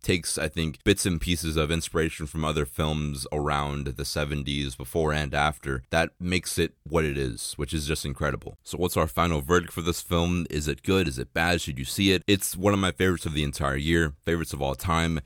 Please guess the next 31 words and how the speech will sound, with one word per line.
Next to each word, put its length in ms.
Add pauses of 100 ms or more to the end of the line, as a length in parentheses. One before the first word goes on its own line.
It's 160
a 100
must 400
watch 300
for 160
the 120
holiday 380
season, 480 (140)
easily. 400
It's 160
an 80 (140)
instant 340
classic. 500
Four 200
and 80
a 20
half 160
out 100
of 80
five. 520 (100)
Go 140
watch 240
this 120
movie 300
right 260
now 200
before 300
you 40
do 160
anything 340
else. 420